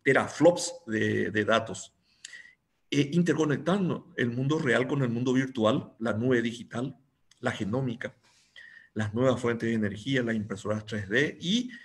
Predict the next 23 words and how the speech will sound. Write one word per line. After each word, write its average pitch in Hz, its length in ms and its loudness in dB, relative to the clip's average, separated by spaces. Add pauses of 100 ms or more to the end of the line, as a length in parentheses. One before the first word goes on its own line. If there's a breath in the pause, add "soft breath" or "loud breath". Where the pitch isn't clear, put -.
(180 loud breath)
blockchain, 101 560 2
la, 104 240 -4
la, 101 560 -6 (500 loud breath)
el 104 100 -2
bloque 117 300 2
de, 113 340 2
de, 95 540 -2
la - 80 -10
cadena 113 280 -2
de 107 40 0
bloques, 101 460 -4
¿verdad? 107 240 -8 (400)
Para 110 140 -6
hacer 117 180 -4
transacciones 127 840 -4
y 110 260 -6
que - 100 -8
no 101 140 -6
puedan 101 300 -4
ser 98 260 -6
bloqueadas 104 800 -4
o 104 100 -10
hackeadas. 98 640 -10